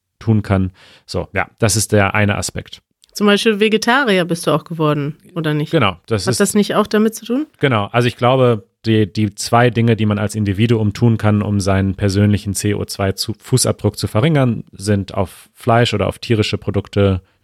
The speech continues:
Speaker 1: zu verzichten und keine Flugreisen zu machen. Und ich habe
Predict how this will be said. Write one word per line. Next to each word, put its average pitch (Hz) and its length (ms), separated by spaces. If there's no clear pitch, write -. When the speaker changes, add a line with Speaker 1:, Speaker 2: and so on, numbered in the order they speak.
Speaker 1:
zu 104 360
verzichten - 580
und 92 540
keine 90 500
Flugreisen 92 640
zu - 140
machen. 82 340
Und 90 260
ich - 140
habe 90 120